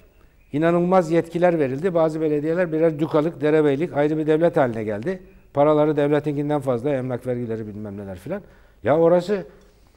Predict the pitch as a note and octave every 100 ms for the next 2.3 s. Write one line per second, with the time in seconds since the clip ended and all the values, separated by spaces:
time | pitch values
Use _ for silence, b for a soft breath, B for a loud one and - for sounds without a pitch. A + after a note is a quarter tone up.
0 | _ - C#3+ F3 E3 D#3+ E3 E3+ E3 E3+
1 | E3 D3 D#3+ E3 D#3 D#3 E3 D#3+ C#3+ D#3+
2 | D#3 D#3+